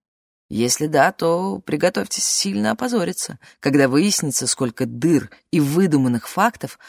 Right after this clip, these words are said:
окажется в вашей раздутой истории».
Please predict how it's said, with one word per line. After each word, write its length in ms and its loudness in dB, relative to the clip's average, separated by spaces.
окажется 680 -2
в 60 -6
вашей 340 -2
раздутой 480 -4
истории». 460 -8